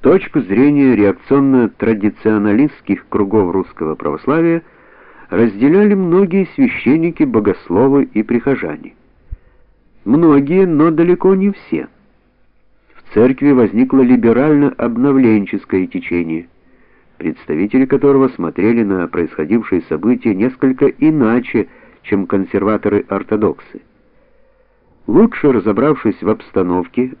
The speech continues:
они почувствовали, что меры, предложенные церковной реакцией,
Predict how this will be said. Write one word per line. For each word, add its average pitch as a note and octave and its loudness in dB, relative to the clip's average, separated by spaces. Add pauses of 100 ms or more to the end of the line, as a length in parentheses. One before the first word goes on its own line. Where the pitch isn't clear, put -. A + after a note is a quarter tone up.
они A#2 0
почувствовали, F3+ 0
что - -2
меры, A#2+ 2
предложенные A2 0
церковной G#2 -2
реакцией, C3+ -4